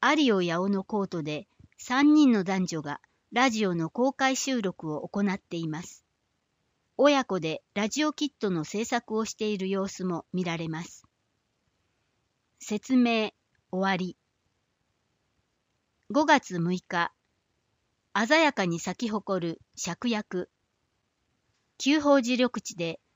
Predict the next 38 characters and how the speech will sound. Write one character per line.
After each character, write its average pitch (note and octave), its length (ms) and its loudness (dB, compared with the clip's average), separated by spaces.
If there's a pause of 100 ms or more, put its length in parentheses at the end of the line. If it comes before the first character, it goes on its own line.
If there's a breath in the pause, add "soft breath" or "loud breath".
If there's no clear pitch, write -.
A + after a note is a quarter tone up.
(260)
五 A3+ 160 2
十 C#4+ 300 2
五 B3+ 240 4
品 B3+ 240 6
種、 - 380 -4 (880)
約 A#3 460 -2 (240)
千 D4+ 300 4
六 G3 240 -2
百 C4+ 260 -4
株 G#3+ 260 0
の G3 320 0
芍 - 300 -6
薬 A3 300 -2
が F3+ 240 -2
開 B3+ 220 -2
花 E3+ 120 -6
し - 160 -6
ま D#3+ 100 -4
し - 140 -6
た。 D3 160 -12 (1400)
約 A3+ 500 0
二 G3 140 2
千 D4+ 240 2
三 G#3+ 260 0
百 A#3+ 260 -2
平 A#3 220 0
方 G#3+ 200 0
メ A3 160 0
ー G3 40 -6
ト E3+ 120 -4
ル D#3+ 100 -8
の D#3 140 -4
敷 - 300 -10
地 E3+ 160 -10
に、 E3+ 200 -6 (640)
赤 A#3 260 0
や E3+ 160 -2
白、 F3 400 -4